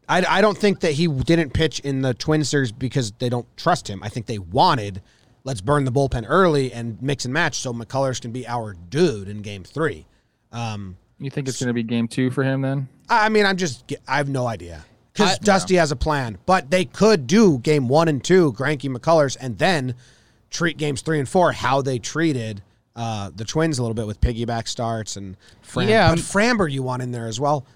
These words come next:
Speaker 1: Very interested. I'm just more curious to see how these two teams line up their pitching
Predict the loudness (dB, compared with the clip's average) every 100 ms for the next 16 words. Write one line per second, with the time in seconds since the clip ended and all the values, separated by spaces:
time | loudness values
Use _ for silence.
0 | _ 2 4 2 0 0 0 0 2 4
1 | 4 0 _ 2 2 2 -4 -4 -2 -4
2 | -10 _ _ _ _ -4 2 2 2 -2
3 | -2 -2 -2 -2 -2 0 0 -2 -8 _
4 | _ _ 2 2 2 0 -2 0 -2 -2
5 | -4